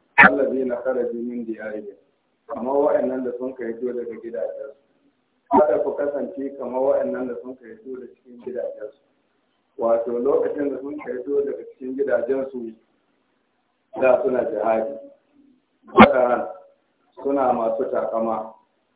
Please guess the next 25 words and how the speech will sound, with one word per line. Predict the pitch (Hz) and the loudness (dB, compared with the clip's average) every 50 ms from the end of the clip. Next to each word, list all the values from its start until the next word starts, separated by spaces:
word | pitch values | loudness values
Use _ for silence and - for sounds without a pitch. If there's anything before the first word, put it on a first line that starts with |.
| _ _ _ _ 160 | _ _ _ _ -4
Bari'a | - 135 139 143 143 135 127 135 135 135 - - | 0 2 4 4 4 4 4 4 4 4 4 2
annasi, | 117 117 117 117 117 117 - - - - - _ _ _ _ _ _ _ _ _ _ _ _ - | 0 0 -2 -2 -2 -2 -2 -4 -6 -12 -18 _ _ _ _ _ _ _ _ _ _ _ _ -6
suna | - 135 143 135 131 123 | -4 -2 0 0 0 0
masu | 117 117 117 113 - - | 0 0 0 -2 -2 -2
yin | 139 135 127 120 113 113 110 | -2 -2 -2 -2 -2 -2 -2
riya | 113 113 113 117 117 | -2 0 0 0 0
don | 127 127 131 131 | 0 0 0 0
mutane | 135 131 - 123 110 113 113 113 113 113 | -2 -2 -2 -2 -2 0 0 0 -2 -2
su | 110 104 104 | -4 -8 -8
gani. | - - 110 110 110 - - - _ _ _ _ _ _ _ _ _ _ _ _ _ _ 110 | -10 -10 -10 -10 -10 -12 -16 -20 _ _ _ _ _ _ _ _ _ _ _ _ _ _ -2
Wai | 117 123 135 139 - - | 2 4 4 4 4 2
su | - - - - | 0 -2 -2 0
dona | 135 139 139 135 131 120 123 | 0 0 2 2 2 2 2
an | 127 123 123 127 | 2 0 0 -2
sabilillah, | 127 - 117 120 117 113 107 101 98 98 - - - _ _ _ _ _ _ _ _ - | -2 -2 -2 -4 -4 -4 -4 -4 -6 -8 -10 -14 -16 _ _ _ _ _ _ _ _ -8
suna | 143 139 143 139 131 127 123 | -2 0 2 4 4 4 4
danna | 131 135 135 143 135 | 2 2 2 2 2
mutane | 127 131 131 131 139 127 120 123 123 123 123 | 2 0 0 0 2 2 2 4 4 2 2
daga | 123 120 117 117 113 120 | 2 0 0 -2 -2 -2
hanyar | 120 123 117 107 107 - 107 | -2 -2 -2 -4 -4 -4 -6
Allah. | 107 107 - - - - - _ _ _ _ _ _ _ _ _ _ _ _ _ _ _ _ _ _ _ - | -6 -6 -6 -8 -10 -12 -14 _ _ _ _ _ _ _ _ _ _ _ _ _ _ _ _ _ _ _ 10
Wato, | - - - - - 123 123 123 - - | 10 10 10 6 4 2 0 0 0 -2
sun | 147 147 147 143 | 0 0 0 0
fito | 147 143 143 147 151 147 147 | -2 -4 -4 -4 -4 -2 -2
suna | 151 151 139 127 120 | -2 -2 0 0 0